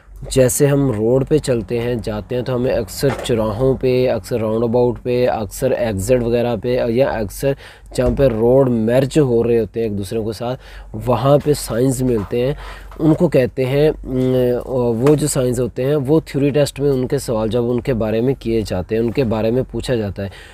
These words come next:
और इससे हट के जो है और भी क्वेश्चंस होते हैं जो मतलब अगर आप फील्ड में बाइक चला रहे होते हैं, जैसे आप रोड पे बाइक चलाते हैं तो आपको मु-, मुख्तलिफ किस्म के ख़तरात का सामना करना पड़ता है।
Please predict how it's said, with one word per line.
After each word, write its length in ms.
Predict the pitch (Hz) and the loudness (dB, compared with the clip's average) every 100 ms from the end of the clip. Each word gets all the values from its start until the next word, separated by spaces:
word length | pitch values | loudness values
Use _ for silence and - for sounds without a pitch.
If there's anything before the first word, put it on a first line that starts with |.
| - - | -16 2
और 180 | - - _ 160 | 2 2 _ -6
इससे 460 | - - - 214 | -4 -2 4 6
हट 300 | 180 147 107 | 6 0 -4
के 380 | 113 117 98 - - - _ _ - | -6 -6 -6 -14 -20 -20 _ _ -2
जो 120 | 151 | 4
है 100 | 170 - | 4 4
और 300 | - 151 165 | 0 4 4
भी 240 | 151 170 175 | 4 4 4
क्वेश्चंस 580 | - 143 - 147 143 135 | 4 0 0 -2 -2 -4
होते 360 | 120 110 127 | -4 -4 -4
हैं 280 | 127 135 139 | -2 0 0
जो 140 | 139 | 0
मतलब 240 | 135 120 135 | -2 -2 0
अगर 180 | 131 127 | 2 0
आप 60 | |
फील्ड 480 | 135 - 120 120 127 | -2 -6 -2 0 2
में 260 | 135 139 107 | 2 2 0
बाइक 240 | 110 120 | -2 -4
चला 360 | - 117 107 104 | -4 -6 -4 -2
रहे 140 | 113 | -2
होते 260 | 110 101 110 | -2 -2 -4
हैं, 140 | 110 | -2
जैसे 260 | 107 101 117 | -4 -4 -2
आप 180 | 110 110 | -2 -2
रोड 180 | 107 | -2
पे 60 | 113 | 0
बाइक 260 | 107 107 101 | 0 -2 -4
चलाते 340 | 104 101 - | -6 -8 -6
हैं 100 | 117 | -4
तो 100 | 127 | -2
आपको 240 | 117 120 | -2 -2
मु-, 340 | 127 113 113 113 - - | -4 -2 -4 -4 -12 -14
मुख्तलिफ 480 | 107 117 - 131 139 | -6 -6 -4 -4 -4
किस्म 260 | 117 135 127 | -4 -4 -2
के 80 | |
ख़तरात 440 | 131 113 - 113 - | -2 -4 -6 -6 -2
का 100 | 127 | -4
सामना 440 | - 107 107 117 | -2 -4 -2 -2
करना 300 | 113 104 107 | -2 -2 -2
पड़ता 380 | 104 101 - 107 | -2 -6 -4 -4
है। 160 | 117 | -4